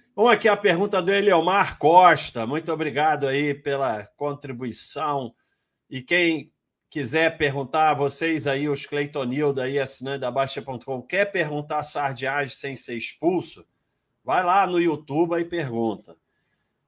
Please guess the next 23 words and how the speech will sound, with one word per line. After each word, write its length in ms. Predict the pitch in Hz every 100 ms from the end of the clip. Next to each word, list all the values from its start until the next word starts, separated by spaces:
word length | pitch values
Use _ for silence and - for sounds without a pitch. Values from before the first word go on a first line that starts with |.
| _ _ _ _ _ _
Baster, 440 | 120 196 - 170
fala 320 | 147 185 208 196
da 140 | 196
necessidade 720 | 185 175 165 156 147 165 156
de 60 | 151
não 180 | 156
esperar 420 | 170 - 160 151 131
muito 320 | 135 156 151
de 100 | 147
aposentadorias. 1120 | 147 143 131 135 143 135 120 107 107 104 127
Então, 460 | 185 156 131 101 _ _ _ _ _ -
isso 200 | 208 208
é 40 |
uma 160 | 247 220
coisa 260 | 226 208 208
que 80 |
eu 60 | 180
venho 180 | 180 185
falando 380 | - 156 160 147
há 40 |
muito 300 | 151 196 -
tempo, 580 | - 156 170 117 90 - - _ _ _ _ 123
e 1040 | 131 147 147 147 143 139 135 131 127 123